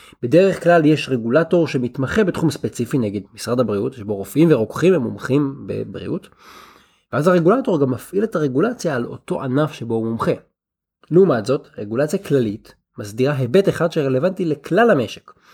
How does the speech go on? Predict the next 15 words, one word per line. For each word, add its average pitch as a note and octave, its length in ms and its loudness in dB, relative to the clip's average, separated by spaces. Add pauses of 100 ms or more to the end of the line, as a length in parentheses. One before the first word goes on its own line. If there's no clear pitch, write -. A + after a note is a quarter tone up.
(320)
למשל, C#3 400 2
שמירה B2 300 -2
על A#2+ 60 2
התחרות. C3 520 0 (380)
אנחנו A2+ 160 -8
מכירים A#2 280 -2
את A2+ 60 -2
זה A2+ 80 -2
גם A2+ 160 -2
בתחום A#2 280 -4
של A#2 140 -6
הגנה A2+ 260 -2
על A#2+ 60 0
הפרטיות, C3+ 640 2
אה, F#2 120 -10